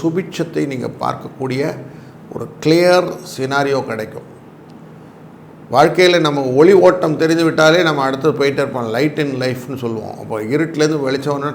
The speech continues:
டக்குனு ஸ்பார்க் கிடைச்சா கூட போதும் இல்லையா? அந்த ஸ்பார்க் கிடைச்சிரும் உங்களுக்கு. வந்துடுச்சுன்னா ஆட்டோமேட்டிக்காக மூவ் பண்ண ஆரம்பிச்சிருவீங்க. துயரங்கள் ஆட்டோமேட்டிக்காக குறைய ஆரம்பிச்சிரும். பயம்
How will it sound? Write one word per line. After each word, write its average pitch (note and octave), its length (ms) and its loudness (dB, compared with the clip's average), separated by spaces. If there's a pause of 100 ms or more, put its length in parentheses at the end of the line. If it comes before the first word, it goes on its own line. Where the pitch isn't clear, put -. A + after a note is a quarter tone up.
டக்குனு C#3+ 400 -4
ஸ்பார்க் C3+ 320 -2
கிடைச்சா B2+ 260 -2
கூட A#2+ 100 -4
போதும் G#2+ 280 -8
இல்லையா? C3 260 -6
அந்த A#2 140 -10 (100)
ஸ்பார்க் D#3 400 -4
கிடைச்சிரும் A#2 380 -10
உங்களுக்கு. - 280 -18 (880)
வந்துடுச்சுன்னா E3 480 2
ஆட்டோமேட்டிக்காக D#3 580 2
மூவ் D3 200 0
பண்ண C3+ 180 -2
ஆரம்பிச்சிருவீங்க. A#2 500 -6 (480)
துயரங்கள் D3+ 640 4 (540)
ஆட்டோமேட்டிக்காக A#2 580 -4
குறைய G2 220 -6
ஆரம்பிச்சிரும். - 380 -16 (1080)
பயம் C#3+ 340 6